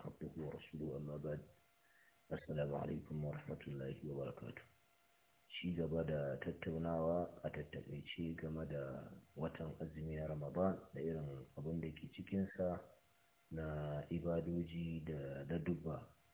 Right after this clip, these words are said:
da abubuwan da Allah Subhanahu wa Ta'ala ya shar'anta wa musulmai. Allah Ubangiji ya sa mu dace. Bayan haka,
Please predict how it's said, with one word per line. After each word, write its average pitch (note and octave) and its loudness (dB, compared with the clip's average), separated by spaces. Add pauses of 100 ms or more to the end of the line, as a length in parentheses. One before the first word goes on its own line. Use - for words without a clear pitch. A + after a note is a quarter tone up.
(120)
da C2 -2
abubuwan D#2+ 0
da C2+ 0
Allah D#2 2
Subhanahu D2 -4
wa - -8
Ta'ala D#2 0
ya C#2+ 0
shar'anta D#2 -4
wa D2 -2
musulmai. D#2 2 (800)
Allah F2 6
Ubangiji D2+ 0
ya C2+ 0
sa C#2+ -2
mu C2 -4
dace. - -4 (1120)
Bayan F#2+ 10
haka, F#2 6